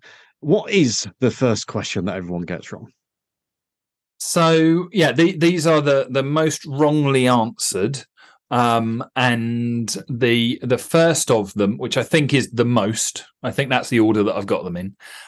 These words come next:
Speaker 2: um, is you have stopped in an emergency area. What must you do before you rejoin the carriageway?
Speaker 1: Oh, it was interesting 'cause we were just talking a little bit before we started recording, and I looked at that question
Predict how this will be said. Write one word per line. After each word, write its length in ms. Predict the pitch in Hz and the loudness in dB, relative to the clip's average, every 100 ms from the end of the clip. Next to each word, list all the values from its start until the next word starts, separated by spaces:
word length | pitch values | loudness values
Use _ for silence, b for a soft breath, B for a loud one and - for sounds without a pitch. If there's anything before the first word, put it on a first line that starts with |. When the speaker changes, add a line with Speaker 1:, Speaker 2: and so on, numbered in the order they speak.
| B | B
Speaker 2:
um, 400 | 117 110 113 110 - | -2 0 2 0 -2
is 340 | 120 113 107 - _ _ _ _ _ _ _ - | 2 2 0 -8 _ _ _ _ _ _ _ -10
you 400 | 123 127 123 117 | -2 0 0 0
have 240 | 131 120 | -2 -4
stopped 640 | - - - 180 - - - - | -6 -4 0 0 0 -10 -16 -8
in 160 | 131 127 | -4 -2
an 140 | 127 | -2
emergency 840 | 127 139 147 139 151 - 131 - - | 0 2 2 0 -4 -6 -6 -8 -4
area. 580 | 110 101 98 110 160 175 _ _ _ _ _ _ _ _ _ _ - | -2 0 0 0 -2 -8 _ _ _ _ _ _ _ _ _ _ -8
What 360 | 123 160 190 | 0 2 2
must 320 | 156 147 - | 0 0 -2
you 140 | 147 135 | -2 -2
do 400 | 127 123 113 107 | 2 2 2 0
before 460 | 113 110 - 131 | -2 -2 0 0
you 240 | 120 120 110 | 2 0 2
rejoin 640 | 117 113 107 127 110 107 | 2 2 2 2 2 2
the 100 | 107 | 0
carriageway? 720 | 101 - 101 98 - 82 65 - _ _ _ _ _ _ _ _ _ _ _ _ _ _ | 0 0 0 -2 -6 -12 -12 -16 _ _ _ _ _ _ _ _ _ _ _ _ _ _
Speaker 1:
Oh, 140 | 131 135 _ _ | -10 -10 _ _
it 80 | 165 | 0
was 160 | 156 143 | 2 4
interesting 480 | 165 160 120 113 98 | 2 0 -4 -6 -4
'cause 100 | 139 | 0
we 120 | 147 | 2
were 80 | 131 | 0
just 200 | 131 - | -2 -2
talking 300 | 120 - 107 | -2 -2 -4
a 20 | |
little 140 | 120 | -2
bit 120 | 110 | -4
before 200 | 107 113 | -4 -2
we 100 | 104 | -2
started 220 | - - 95 | -2 -6 -6
recording, 500 | 90 117 113 107 101 | -4 -2 0 0 0
and 100 | 104 | 0
I 60 | |
looked 220 | 110 143 | 0 0
at 80 | 131 | -2
that 160 | 101 85 | -4 -6
question 540 | - 87 - 90 101 | -10 -10 -10 -12 -12